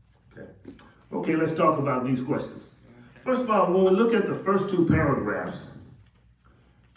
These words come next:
it's related, the first paragraph is related to Philippians chapter two.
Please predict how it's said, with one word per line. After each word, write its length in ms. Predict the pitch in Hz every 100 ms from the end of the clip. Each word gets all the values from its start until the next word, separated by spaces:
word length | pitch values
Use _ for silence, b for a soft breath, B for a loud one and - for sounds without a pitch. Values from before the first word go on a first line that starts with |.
| _ _ _ _ _ _ _ _ -
it's 180 | 165 165
related, 640 | 151 151 170 185 175 -
the 80 | 139
first 400 | - 190 202 -
paragraph 460 | 170 156 147 139 135
is 160 | 120
related 500 | 117 131 139 127 127
to 500 | - 135 120 113 110 - - - - - -
Philippians 720 | - 127 143 160 143 135 -
chapter 420 | 147 131 127 104 -
two. 540 | - 147 - - -